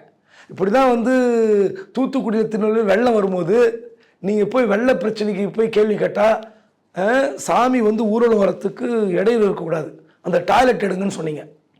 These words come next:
இது எப்படி தெரியுங்களா? மேல்தட்டு வர்க்கம், அதிகார வர்க்கம் எப்படி இருக்கும்னா, அஹ், நான் ஒரு,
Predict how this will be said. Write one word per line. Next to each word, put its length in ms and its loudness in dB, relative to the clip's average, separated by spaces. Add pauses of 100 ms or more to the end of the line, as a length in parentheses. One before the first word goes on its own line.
(360)
இது 100 0
எப்படி 200 -2
தெரியுங்களா? 320 -2
மேல்தட்டு 440 -2
வர்க்கம், 340 -4 (220)
அதிகார 440 2
வர்க்கம் 320 0
எப்படி 200 -2
இருக்கும்னா, 340 -6 (760)
அஹ், 600 -2 (200)
நான் 300 2
ஒரு, 160 6